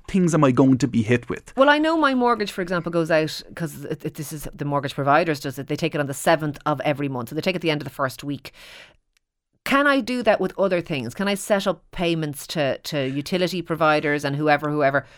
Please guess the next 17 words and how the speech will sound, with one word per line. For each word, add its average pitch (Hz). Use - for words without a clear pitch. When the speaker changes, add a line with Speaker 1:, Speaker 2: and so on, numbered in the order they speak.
Speaker 2:
so -
that 175
everything 180
goes 175
out 175
in 165
the 170
first 170
week? 220
Speaker 1:
Yes, 156
and 143
Speaker 2:
It's 156
a -
Speaker 1:
not 214
Speaker 2:
bit 285
Speaker 1:
only 262
Speaker 2:
depressing, 208